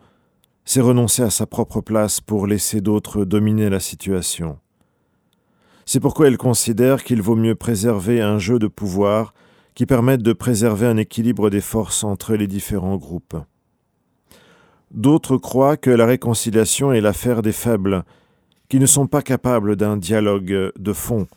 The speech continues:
et qui choisissent donc de fuir les difficultés en dissimulant les injustices. Incapables d'affronter les problèmes, ils font l'option d'une paix apparente. Le conflit inévitable.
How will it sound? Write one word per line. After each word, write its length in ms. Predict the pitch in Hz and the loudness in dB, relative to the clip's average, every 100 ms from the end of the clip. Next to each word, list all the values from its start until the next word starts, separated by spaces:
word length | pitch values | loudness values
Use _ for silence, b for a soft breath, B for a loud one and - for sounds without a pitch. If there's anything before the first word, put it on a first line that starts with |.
| b b b b - | b b b b -10
et 80 | |
qui 140 | 107 120 | -6 -4
choisissent 460 | - 127 113 117 | 0 0 2 -2
donc 220 | 87 123 104 | 0 0 0
de 120 | 104 | 0
fuir 480 | - 131 143 117 101 | -2 0 2 2 0
les 120 | 101 | -4
difficultés 720 | 98 - 104 107 - 123 110 b b b b - | -4 -10 -6 -4 -2 -2 -2 b b b b -2
en 100 | 113 | 0
dissimulant 640 | 113 123 - 123 110 110 | 2 2 2 2 4 4
les 180 | 107 92 | 2 0
injustices. 840 | 101 90 85 - 87 80 - - - _ _ _ _ _ _ _ _ b b b - | -2 -4 -8 -8 -8 -8 -8 -10 -14 _ _ _ _ _ _ _ _ b b b -2
Incapables 640 | 120 123 117 123 110 107 | 0 2 2 0 2 2
d'affronter 480 | 107 - 113 104 113 | 2 0 -4 -2 -2
les 100 | 104 | -2
problèmes, 580 | - 98 101 107 120 113 _ _ _ _ - | -4 -2 0 0 -2 -6 _ _ _ _ -4
ils 140 | 113 | -4
font 180 | - 123 | 0 2
l'option 440 | 113 - - 107 | 2 0 -2 -2
d'une 220 | 101 104 95 | -2 -2 -4
paix 220 | - 95 | -2 -2
apparente. 760 | 87 98 90 80 80 - - - _ _ _ _ _ _ _ _ _ _ _ _ _ _ _ _ _ _ _ _ _ _ _ _ _ _ _ _ _ _ _ _ _ | -2 -6 -8 -8 -10 -12 -20 -20 _ _ _ _ _ _ _ _ _ _ _ _ _ _ _ _ _ _ _ _ _ _ _ _ _ _ _ _ _ _ _ _ _
Le 220 | 117 113 | 0 0
conflit 580 | - 123 - 110 104 101 | 0 -4 -4 -4 -2 -4
inévitable. 880 | - 107 110 90 - 87 80 78 78 | -4 -2 -4 -6 -8 -6 -6 -10 -16